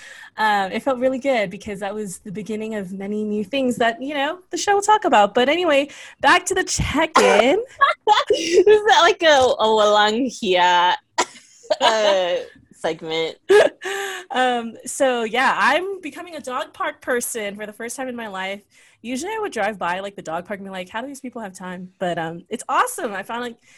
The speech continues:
Speaker 1: feel like it's my zen place, you know, to chill and pet other dogs. Um, the people there are chill, and I'm really, like, trying to socialize in my pup, uh, Stitch. So I made a friend the other night who was Filipino. I mean, it's really easy for me to make friends. So, um, because,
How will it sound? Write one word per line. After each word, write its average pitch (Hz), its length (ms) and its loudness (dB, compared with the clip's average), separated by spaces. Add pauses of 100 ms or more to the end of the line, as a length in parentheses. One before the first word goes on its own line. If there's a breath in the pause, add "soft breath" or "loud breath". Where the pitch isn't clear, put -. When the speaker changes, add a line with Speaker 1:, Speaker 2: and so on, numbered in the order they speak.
(160 soft breath)
Speaker 1:
feel 254 100 -6
like 254 80 -6
it's 247 160 -10
my 185 220 -6
zen 185 440 -10
place, 208 520 -8
you 202 80 -8
know, 190 140 -6
to 180 40 -10
chill 196 460 -4
and 185 240 -8
pet - 180 -6
other 180 180 -2
dogs. 170 460 -2
Um, 165 300 0 (320 loud breath)
the - 80 -10
people 254 340 2
there 247 260 4
are 285 60 4
chill, 294 380 4
and 240 120 2
I'm 214 140 2
really, 226 220 -2
like, 214 200 -4
trying 208 260 -10
to 220 60 -10
socialize 202 580 -8
in 190 40 -10
my 165 120 -8
pup, 170 360 -8 (140)
uh, - 180 -8
Stitch. - 480 -6 (340 loud breath)
So - 140 -2
I 220 60 2
made 254 160 4
a 262 40 2
friend 247 380 4
the 233 140 0
other 214 140 2
night 214 160 -2
who 220 60 0
was 220 120 -2
Filipino. 240 680 -2 (320)
I 220 60 -6
mean, 220 160 -2
it's 202 160 -6
really 208 220 -6
easy 262 260 -6
for 262 140 -2
me 254 100 0
to 247 60 -2
make 240 160 -2
friends. 180 400 -4
So, 165 300 -4 (340 loud breath)
um, 180 340 0
because, 185 460 -4